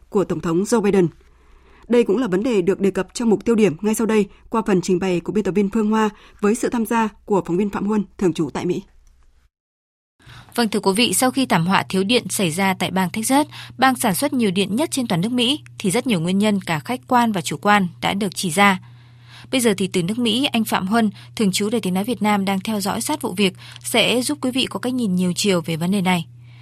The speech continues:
Speaker 2: À, xin chào anh Phạm Huân ạ. Thưa anh, trước hết thì anh có thể cho biết là giới chuyên gia Mỹ lý giải như thế nào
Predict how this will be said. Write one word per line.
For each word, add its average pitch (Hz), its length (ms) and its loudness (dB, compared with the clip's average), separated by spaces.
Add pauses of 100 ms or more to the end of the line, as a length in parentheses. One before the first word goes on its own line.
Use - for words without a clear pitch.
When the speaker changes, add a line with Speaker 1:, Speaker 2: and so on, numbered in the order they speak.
(160)
Speaker 2:
À, 190 80 -6
xin 269 180 -2
chào 262 140 4
anh 247 120 0
Phạm - 180 -2
Huân 247 160 0
ạ. 214 140 0 (420)
Thưa 277 100 2
anh, 269 120 4
trước 302 120 0
hết 330 200 2
thì - 60 4
anh 240 140 2
có 240 80 0
thể 208 160 -2
cho 233 160 -2
biết 262 300 -2
là 180 320 2
giới 170 200 -4
chuyên 226 180 -4
gia 208 140 -2
Mỹ 208 360 0
lý 233 260 2
giải 247 240 0
như 190 100 -2
thế 240 120 -4
nào 240 280 2